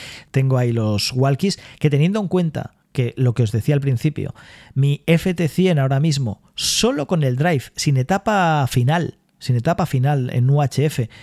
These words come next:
estoy consiguiendo a excitar el, el repetidor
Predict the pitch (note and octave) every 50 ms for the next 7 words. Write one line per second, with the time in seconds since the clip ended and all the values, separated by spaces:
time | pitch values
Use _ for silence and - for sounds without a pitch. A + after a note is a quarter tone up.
0 | - - - A#2+ - C#3 C3+ D3 C3+ - C#3 C#3 D#3 D3+ D3+ C#3+ B2+ A#2 G#2+ A2
1 | - _ _ _ _ _ _ _ _ - - C3 C3+ B2 - - C#3 B2+ D3 D3+
2 | D3 C#3+ C3 B2+ B2 A#2 A#2 A2+ A2+ A2 A2 - - - C3 B2 C3 C3 A#2+ B2+
3 | A#2 - B2 C3+ C#3+ C#3 B2+